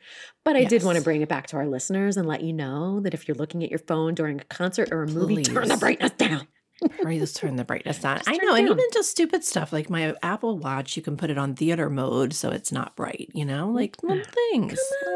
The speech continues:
Speaker 2: Little
Speaker 1: on.
Speaker 2: things. Come on.
Speaker 1: Um, something, I wanna go back a little bit to the fact that I have covid. Um,
Speaker 2: Uh-huh.
Speaker 1: you know, I need your pity. No, just kidding.
Speaker 2: Yeah, uh-huh. <laughs>
Speaker 1: I feel fine.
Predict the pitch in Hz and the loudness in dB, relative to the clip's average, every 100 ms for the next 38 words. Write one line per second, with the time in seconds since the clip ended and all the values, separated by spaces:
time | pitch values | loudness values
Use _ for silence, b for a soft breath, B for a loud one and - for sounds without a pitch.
0 | 359 254 - - 71 - - - 440 440 | 0 0 -2 -6 -10 -18 -16 -12 -8 -8
1 | 466 466 466 466 440 370 254 220 175 202 | -8 -8 -8 -8 -6 -4 -4 -4 -4 -2
2 | 180 190 175 156 - - - 202 214 226 | 0 2 0 -2 -8 -10 -2 0 2 0
3 | - 175 175 175 160 143 139 175 190 202 | 2 2 2 2 2 0 -2 -2 0 -2
4 | 202 - 151 143 131 147 143 135 139 127 | -4 -6 -6 -4 -6 -4 -4 -6 -6 -6
5 | 131 151 - - 139 135 113 - - 151 | -4 -4 -6 -4 -4 -4 -8 -8 -6 -6
6 | 151 160 143 113 139 151 151 156 139 180 | -4 -6 -8 -6 -6 -4 -6 -6 -6 -6
7 | 180 - - - - 175 143 - 175 - | -6 -6 -8 -10 -6 -4 -4 -4 -8 -4
8 | 180 - - - 170 165 151 - 175 | -2 -2 -2 -4 -2 0 0 -2 -4